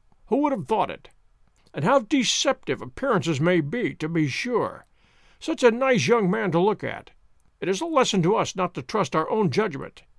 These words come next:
is it not, Lestrade?" "Yes, some of us are a little too much inclined to be cocksure, Mister Holmes," said Lestrade.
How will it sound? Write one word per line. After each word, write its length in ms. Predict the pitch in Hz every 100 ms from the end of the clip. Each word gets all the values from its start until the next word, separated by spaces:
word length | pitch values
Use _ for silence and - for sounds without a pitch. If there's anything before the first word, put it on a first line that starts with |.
| -
is 160 | 139 117
it 100 | 120
not, 240 | 127 226
Lestrade?" 600 | 220 - 175 220 226 127 - - - - - - - -
"Yes, 600 | 127 131 165 208 220 151 123
some 160 | - 247
of 120 | 240
us 120 | 180
are 80 | 175
a 40 | 175
little 220 | 233 196
too 220 | - 262
much 240 | 262 254
inclined 540 | 285 240 247 233 160 139
to 60 |
be 120 | 143 143
cocksure, 760 | - 220 - - - 233 160
Mister 260 | 131 123 131
Holmes," 480 | 135 139 226 202 - - - - _ _ _ -
said 220 | - 143
Lestrade. 560 | 135 - 135 107 -